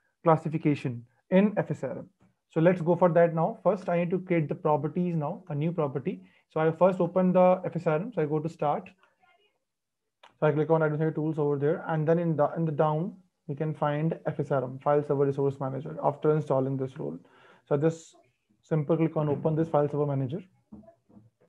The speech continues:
So as you can see that we have, we have covered these things,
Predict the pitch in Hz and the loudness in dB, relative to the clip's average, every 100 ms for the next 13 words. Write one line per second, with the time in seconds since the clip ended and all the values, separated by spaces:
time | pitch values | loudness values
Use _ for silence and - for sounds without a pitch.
0 | _ _ _ _ _ - 156 156 165 175 | _ _ _ _ _ 2 6 6 6 4
1 | 175 180 240 - 151 156 175 175 165 196 | 6 6 4 -4 2 4 4 4 4 4
2 | 190 180 196 151 180 170 175 - | 4 2 4 2 0 0 -2 -4